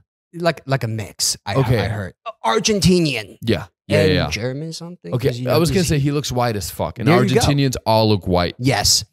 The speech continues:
Speaker 2: Argentinians are, I had an Argentinian girlfriend.
Speaker 1: Okay.
Speaker 2: And she was the blondest woman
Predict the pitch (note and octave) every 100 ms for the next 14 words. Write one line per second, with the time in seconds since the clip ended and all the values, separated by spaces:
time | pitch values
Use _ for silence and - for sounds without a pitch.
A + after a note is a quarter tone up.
0 | - B2+ D3+ D#3+ F#3+ F#3+ D3+ C3+ - A#2+
1 | B2 G#2+ A2+ G#2+ A2+ G2+ G2 F#2 E2+ C#2
2 | E2 F#2 A#2 G#2 B2+ D#3+ A2 G#2 G2+ F#2
3 | G2 G2 - - B2 A2 F#2 - F2+ F#2+
4 | F#2+ F#2 F#2 - _ - - - - G2+
5 | F#2+ F2+ E2+